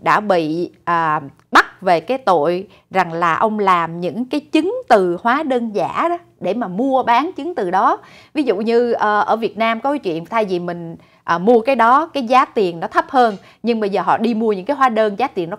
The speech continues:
cao hơn. Họ trả cho cái hóa đơn nó bao nhiêu tiền, xong rồi họ ăn những cái tiền chênh lệch.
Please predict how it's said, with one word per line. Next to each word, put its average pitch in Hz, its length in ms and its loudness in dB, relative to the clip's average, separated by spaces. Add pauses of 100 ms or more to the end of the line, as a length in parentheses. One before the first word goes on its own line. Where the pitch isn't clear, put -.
cao 226 320 4
hơn. 220 220 4 (720)
Họ 202 160 4
trả 170 260 2
cho 262 160 -4
cái 277 100 -2
hóa 269 100 4
đơn 220 180 0
nó 233 60 -6
bao 226 100 0
nhiêu 214 180 -4
tiền, 175 200 -2
xong 214 160 0
rồi 196 100 -8
họ 190 80 -2
ăn 214 320 -2
những 190 120 -8
cái 285 140 -8
tiền 170 160 -2
chênh 202 240 0
lệch. 175 180 2